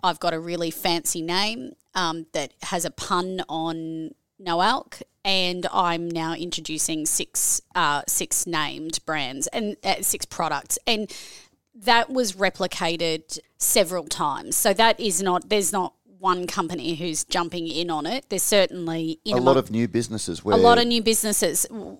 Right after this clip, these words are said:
Speaker 1: w-, that are not grounded in, um, currently in the adult drinks alcohol space who are saying, and this sort of ties back to a point that you've made, Mike, and sort of actually links into the question, um, uh, from the listener,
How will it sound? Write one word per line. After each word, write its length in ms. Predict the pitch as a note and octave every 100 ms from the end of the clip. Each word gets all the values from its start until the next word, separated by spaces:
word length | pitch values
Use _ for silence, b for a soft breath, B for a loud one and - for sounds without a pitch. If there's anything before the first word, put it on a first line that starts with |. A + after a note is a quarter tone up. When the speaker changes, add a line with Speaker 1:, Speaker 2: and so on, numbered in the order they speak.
| A3
Speaker 1:
w-, 180 | F#3+ G#3+
that 160 | G3+ F#3+
are 140 | F#3
not 340 | F#3+ G3 - F3+
grounded 580 | F#3+ F3+ E3+ F3 E3+ -
in, 460 | F3 F3 E3 E3 D3+ _ F#3
um, 280 | E3 D#3+ - _ -
currently 480 | - F#3 F3 F3+ E3
in 320 | D#3 F3+ E3+
the 220 | E3 F3+ B B B B -
adult 380 | G3+ G3+ G3+ -
drinks 440 | F3+ F3+ F#3 - -
alcohol 480 | F#3+ - F#3 E3+ D#3
space 520 | - G3+ B3 F4+ - G3
who 140 | G#3 F#3
are 120 | F3
saying, 600 | - F3 E3+ F3 E3+ E3 _ _ -
and 200 | F#3+ F#3
this 100 | -
sort 160 | F3+
of 60 | F3
ties 260 | F#3+ E3
back 140 | - -
to 100 | F3+
a 40 |
point 200 | F3+ D#3+
that 140 | C#3+ F#3+
you've 180 | G3 F3+
made, 260 | F3 E3+
Mike, 280 | E3+ E3+ -
and 100 | E3+
sort 140 | - E3+
of 140 | D#3+ -
actually 320 | G3 - F#3
links 320 | E3+ E3+ -
into 220 | F#3 F3 F3+
the 100 | E3
question, 560 | F#3 - F#3 E3 D#3+ -
um, 260 | F#3 E3 D#3+ - B B B B B _ -
uh, 220 | F#3 E3 D3+
from 480 | - G#3 F3 E3+ D#3
the 360 | E3 D#3+ D#3
listener, 520 | G3 B3 A#3 E3+ D3